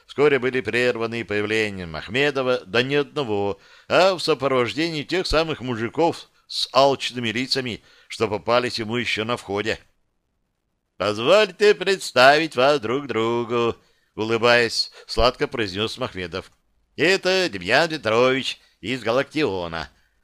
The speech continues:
а это наши партнёры из Ф П Г, Геннадий Сергеевич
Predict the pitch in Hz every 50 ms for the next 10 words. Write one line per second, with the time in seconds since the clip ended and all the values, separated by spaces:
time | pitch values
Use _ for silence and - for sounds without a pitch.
0 | _ _ - 156 196 214 208 202 185 165 175 185 175 - - - - 175 180 165
1 | - 135 123 135 139 139 139 131 143 139 - 117 139 143 123 92 120 143 - -
2 | - 160 151 98 104 107 104 107 104 - _ _ _ _ _ _ _ _ 95 113
3 | 127 127 123 127 127 123 117 110 113 110 104 - 113 117 127 185 190 196 196 185
4 | 151 - -